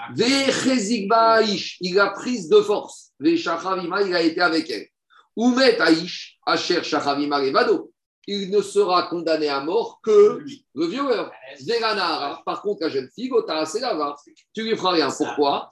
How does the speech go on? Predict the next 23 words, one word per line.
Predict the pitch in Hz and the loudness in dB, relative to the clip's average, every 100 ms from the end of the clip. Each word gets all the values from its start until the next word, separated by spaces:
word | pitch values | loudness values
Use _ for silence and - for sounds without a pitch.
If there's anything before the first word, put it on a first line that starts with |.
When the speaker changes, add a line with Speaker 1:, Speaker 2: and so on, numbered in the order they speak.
| - _ | -20 _
Speaker 1:
En | 220 254 | -4 -2
Lanara | 254 233 220 190 180 165 226 226 | 2 2 4 4 4 2 0 -2
Chet | 208 208 - | 0 0 0
Mavet. | 170 147 135 - - | -2 0 -2 -4 -6
Pourquoi ? | 160 - 139 156 - _ _ | -4 0 0 0 -6 _ _
Parce | 170 - | -6 -6
que | - 262 214 220 - | 0 4 4 2 -2
elle | 185 190 | -4 2
est | 208 226 208 220 220 | 2 4 6 6 2
honnête. | 190 147 - - - _ - | -2 -2 -6 -14 -20 _ -4
Donc, | 190 - | -4 -4
qu'est-ce | 277 - | -8 -8
qu'on | 240 | -4
voit | 220 | -2
de | 180 | -2
là ? | 156 107 - - | -2 -4 -8 -8
On | 185 | -4
voit | 240 247 | -2 0
de | |
là | 226 202 | -2 -2
ici | 165 - 165 - | -6 -12 -6 -2
que | 160 165 | -2 -2
honnête, | 165 165 254 | -4 -4 -6